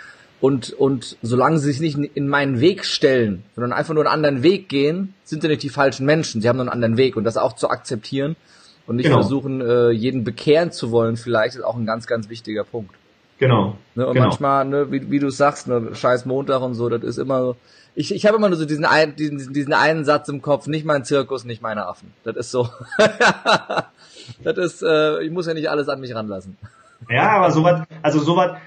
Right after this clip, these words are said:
Speaker 2: tatsächlich, äh, wenn ich so einen Satz höre und wenn man in Social Media unterwegs ist, äh, liest man den Satz jede Woche.
Speaker 1: Mhm.
Speaker 2: Also im Gegenteil, mich pusht sowas, weil dieser Satz erinnert mich da, immer daran, dass so darf es mir niemals gehen.
Speaker 1: Mhm.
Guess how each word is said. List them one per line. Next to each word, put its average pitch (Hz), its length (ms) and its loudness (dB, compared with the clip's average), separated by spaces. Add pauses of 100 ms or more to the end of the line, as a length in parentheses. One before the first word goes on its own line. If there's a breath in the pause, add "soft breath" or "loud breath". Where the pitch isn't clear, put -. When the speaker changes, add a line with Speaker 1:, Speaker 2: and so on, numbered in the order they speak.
(160 loud breath)
Speaker 2:
tatsächlich, 165 680 -2 (160 soft breath)
äh, 151 240 0
wenn 160 100 2
ich 170 120 -2
so 185 100 0
einen 180 140 -2
Satz 160 260 -2
höre 233 440 0
und 160 120 -2
wenn 160 140 2
man 180 180 -2
in 175 100 -6
Social 190 320 -4
Media 190 260 2
unterwegs 190 500 0
ist, 196 260 -4
äh, 165 120 0
liest 180 320 2
man 170 140 2
den 165 160 4
Satz 160 240 2
jede 165 260 4
Woche. - 520 -2
Speaker 1:
Mhm. 107 280 -12 (480 loud breath)
Speaker 2:
Also 175 160 0
im 180 60 2
Gegenteil, 185 560 0
mich 165 220 -2
pusht - 320 -4
sowas, 123 380 -2
weil 143 160 2
dieser 220 280 2
Satz 196 220 0
erinnert 208 300 0
mich 180 180 -2
da, 170 220 2 (340)
immer 180 200 2
daran, 165 640 0 (260 loud breath)
dass 160 380 -2 (280)
so 151 360 -4
darf 180 300 -2
es 208 120 -8
mir 196 160 4
niemals 220 440 0
gehen. 147 400 -4
Speaker 1:
Mhm. 104 340 -10